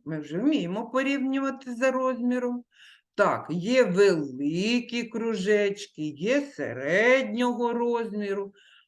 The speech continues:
а є маленькі. Молодці.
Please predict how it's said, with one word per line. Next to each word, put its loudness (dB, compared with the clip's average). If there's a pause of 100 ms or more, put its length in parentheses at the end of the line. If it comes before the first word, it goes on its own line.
(120)
а -6
є 0 (300)
маленькі. -2 (340)
Молодці. -4